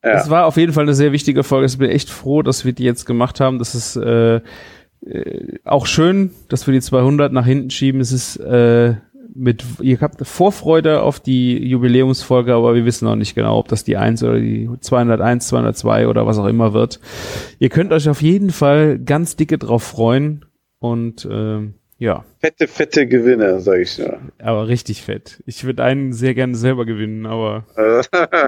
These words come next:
Speaker 1: Ja, der Christian hat schon hier gegeiert vor,
Speaker 2: Ja.
Speaker 1: vor, vor der Sendung. Mhm.
Speaker 2: Ja, gut.
Speaker 1: Ja.
Speaker 2: Aber ich, äh, wir werden ihn verlosen und, ähm, das kommt irgendwann.
Speaker 1: Oh,
Speaker 2: Ihr könnt euch
Speaker 1: oh,
Speaker 2: drauf
Speaker 1: jetzt
Speaker 2: freuen.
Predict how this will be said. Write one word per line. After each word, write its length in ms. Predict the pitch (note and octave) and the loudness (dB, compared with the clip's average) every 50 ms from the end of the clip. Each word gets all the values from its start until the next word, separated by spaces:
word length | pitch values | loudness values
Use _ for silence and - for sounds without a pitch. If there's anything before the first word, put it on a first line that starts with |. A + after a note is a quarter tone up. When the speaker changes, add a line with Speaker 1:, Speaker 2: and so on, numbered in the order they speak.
| - C3 - - - F#4+ G#4 - - - | 0 -4 -2 0 0 0 0 -2 -4 -2
Speaker 1:
Ja, 280 | A#2+ A2+ G#2+ G2+ G2+ G2+ | 0 2 4 4 4 4
der 140 | G#2 G#2 G2 | 4 2 2
Christian 360 | - - C3+ A#2+ - C3 A#2+ | 0 -2 -2 -2 0 0 0
hat 120 | A#2 A2+ - | 0 -2 -4
schon 140 | - A2+ G2+ | -8 -12 -8
hier 200 | G2 G#2+ A2+ G#2 | -4 -2 -2 0
gegeiert 680 | G#2 G2+ G2 G#2 - A2 A2+ A2 G2 F#2 F#2 - - - - - | -2 -4 -4 -2 0 0 2 2 2 2 0 -2 -6 -12 -6 -2
vor, 80 | G#2+ | 0
Speaker 2:
Ja. 160 | G2+ G2+ - - | 0 0 0 -2
Speaker 1:
vor, 240 | C3 B2 A2+ G#2+ - _ _ _ _ _ _ - - | -2 -2 -2 -2 -2 _ _ _ _ _ _ -12 -8
vor 100 | A#2 G2+ | -8 -8
der 140 | G2 F#2+ F#2 | -8 -6 -4
Sendung. 320 | G2+ G2 F#2+ F#2+ F#2 F2+ - _ | -4 -4 -4 -4 -8 -12 -14 _
Mhm. 440 | - - A#2+ A2+ G#2+ A2 A2 B2 E3 - | -12 -8 -6 -4 -4 -4 -6 -6 -8 -10
Speaker 2:
Ja, 200 | - - G1+ - - - C3 - _ | -12 -12 -12 -12 -14 -16 -18 -20 _
gut. 300 | - B2 B2 - - - _ _ _ - - - - | -12 -12 -12 -12 -14 -18 _ _ _ -20 -10 -4 -4
Speaker 1:
Ja. 140 | G2+ - - _ _ _ _ _ _ _ _ | -2 -2 -4 _ _ _ _ _ _ _ _
Speaker 2:
Aber 360 | - - C3 C3 C#3 C3+ C3+ | -2 0 2 4 4 4 4
ich, 280 | C3+ C3 C3 - - - - | 2 0 -2 -4 -8 -4 0
äh, 280 | B2 A#2+ A#2+ A#2+ A#2 | 2 2 4 2 2
wir 140 | A#2+ C3 C3 | 2 2 2
werden 240 | C#3+ E3+ F#3+ F3+ E3+ | 2 2 2 2 0
ihn 160 | D#3 D3+ D#3 | 0 -2 -2
verlosen 640 | - - C#3+ B2+ B2+ C3+ C#3+ D3+ C#3 D3 C#3 C3 A#2+ | 0 0 0 2 2 2 2 2 2 0 -2 -4 -4
und, 420 | - - A#2+ A#2+ A#2+ A#2 - - - A2+ | -4 -4 -4 -4 -4 -6 -10 -12 -10 -8
ähm, 480 | A2+ A2 A2 A2 A2 G#2+ A2 A2 A2 - _ _ - | -6 -6 -6 -6 -6 -8 -8 -10 -12 -14 _ _ -4
das 180 | - C3+ - | -2 -2 -2
kommt 220 | - E3 F#3 F#3+ - | -2 -2 -2 -2 0
irgendwann. 600 | C#3 D#3 D3+ D3+ C3 B2+ B2 A#2+ B2 B2+ C3 B2+ | 0 0 0 0 0 0 0 0 0 -2 -6 -4
Speaker 1:
Oh, 60 | G#2+ | -4
Speaker 2:
Ihr 60 | G#2+ G#2+ | -2 0
könnt 200 | C#3 C#3+ C3 B2+ | 0 0 0 -2
euch 80 | G#2 | -2
Speaker 1:
oh, 40 | G#2 - | 0 -2
Speaker 2:
drauf 160 | G#2 - - | -2 0 0
Speaker 1:
jetzt 100 | B2 A#2+ G#2+ | 2 2 4
Speaker 2:
freuen. 280 | A2+ A#2 A#2+ C3 B2 | 4 2 2 0 -4